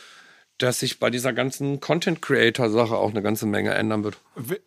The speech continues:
Speaker 2: welche Marken machen denn sozusagen aktuell einen richtig guten Job aus deiner Sicht? Hast du irgendwelche Marken, wo du sagst, „Mensch, das ist wirklich, da guckst du gerade hin, bist du inspiriert von?“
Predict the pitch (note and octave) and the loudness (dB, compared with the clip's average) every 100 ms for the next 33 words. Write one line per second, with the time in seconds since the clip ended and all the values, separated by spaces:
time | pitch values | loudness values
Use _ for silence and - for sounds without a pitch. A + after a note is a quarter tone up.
0 | G#3 C3 D#3 D#3+ D3+ A#2+ C3 D#3+ D3 B2+ | -14 2 2 4 4 6 6 4 2 -2
1 | - C#3+ B2 B2+ A#2+ B2 A#2+ A2+ - _ | -4 -8 -4 -2 0 -2 -2 -10 -18 _
2 | _ - C3+ - B2 A2+ A2+ - - C3 | _ -20 -18 -6 0 0 0 -6 -8 -8
3 | - - C3 D3 B2 B2+ B2+ - C3+ A#2 | -6 2 6 6 2 -4 -8 -8 -2 0
4 | - A#2 A2+ G#2+ G#2 B2+ B2+ - C#3+ C3 | 0 0 -2 -4 -4 -8 -10 -4 -2 -2
5 | B2 B2 B2+ A2+ - - A#2 - B2 - | 0 0 0 -6 -10 -8 -8 -6 -8 -8
6 | - C3+ B2 - B2 A#2 - - C#3+ - | -8 -8 -8 -4 -4 -4 -8 -10 -10 -8
7 | C3 B2 A#2 D3+ D3 B2+ - B2 - B2 | 2 2 4 2 0 -2 -4 -6 -2 0
8 | D3 - D#3+ | 0 -2 -6